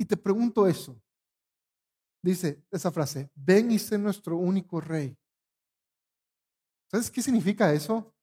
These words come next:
Significa algo que nosotros realmente no entendemos. Lo podemos leer, pero no lo comprendemos, porque ninguno de nosotros vivimos bajo una monarquía.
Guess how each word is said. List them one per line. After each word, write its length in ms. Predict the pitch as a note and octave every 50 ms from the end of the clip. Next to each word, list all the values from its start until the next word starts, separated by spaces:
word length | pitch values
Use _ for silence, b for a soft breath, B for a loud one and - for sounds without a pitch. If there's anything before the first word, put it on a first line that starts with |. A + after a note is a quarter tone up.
| _ _ _ _ _ _ _ _ _ _ _ _ _ _ _ _ _ _ _ _ _ _ _ _ _ _ _ _ _ _ _ _ _ _ _ _ _ _ _
Significa 540 | - - E3+ F3+ F#3 - A#3+ G#3 - A3 A3+
algo 180 | A#3 A3+ A3+
que 100 | A3+ G3+
nosotros 380 | F3+ F3 F3 G#3 F3 - F#3 E3
realmente 380 | F3 F3+ F#3+ F#3 F#3+ F3+ G3
no 100 | F3 F3
entendemos. 760 | F3+ F3 F3 E3 D3 D3+ E3 D#3 C3+ A2+ G#2+ G#2 _ - _ _ _ _ _ _ _ _ _ _ _ _ _ _ _ _ _ _ _ _ _ _ _ _ -
Lo 60 | C#3+
podemos 320 | - E3+ F#3 A3 A3+ G3+ E3
leer, 440 | D3+ D3+ E3 G3 G#3 F3+ D#3 D3+ -
pero 160 | E3 D#3 D3+
no 100 | D#3+ F3+
lo 140 | F#3 F3 F3+
comprendemos, 840 | E3 C#3+ C3+ C#3 C3 C#3 D#3 E3+ D#3+ C#3 B2+ B2 B2+ - - _ _ _ _ _ _ _ _ _ _ _ _ _ _ _ _ _ _ _
porque 220 | - C#3+ C#3 - D#3+
ninguno 340 | D#3 D#3 D#3+ F3 G3 G#3+ G#3
de 60 | F#3+
nosotros 640 | F3 D3 - - F#3+ F3+ G3 F#3+ F#3 - - _ _ _ _ _ _ _ _ _ _ _ _ _ _ _ _ _ _ _ _ _ _ _ _ _ _ _ _ _
vivimos 540 | C#3+ C#3+ D3+ D3 E3+ F3+ F3+ F3+ E3+ D3 D3
bajo 260 | D3 C#3+ C3+ C#3 D#3
una 120 | D#3+ E3 D#3+
monarquía. 640 | D3+ C#3+ C3+ C3 A#2 - - F#3 D3 A#2 G#2+ -